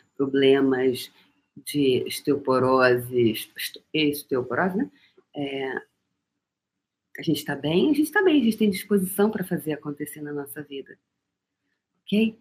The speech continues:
Então, tudo que isso trouxe à tona, tudo que não permita você reconhecer, perceber, saber ser e receber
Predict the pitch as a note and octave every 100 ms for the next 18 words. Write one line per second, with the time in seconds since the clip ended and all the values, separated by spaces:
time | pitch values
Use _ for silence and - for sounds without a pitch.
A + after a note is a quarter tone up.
0 | _ F#3 F#3 B3+ - G3 F#3 F#3 E3+ D#3+
1 | D3 - D3 C3 C3+ C3+ D3+ D3+ - D3+
2 | C#3+ D3+ C#3+ C#3+ C#3+ - D#3 C#3+ - D3
3 | C#3+ - D#3 D3+ D3+ - D3 C#3+ C#3 D3
4 | C#3+ C#3 - C#3+ C#3+ C3 C#3+ C#3+ C3+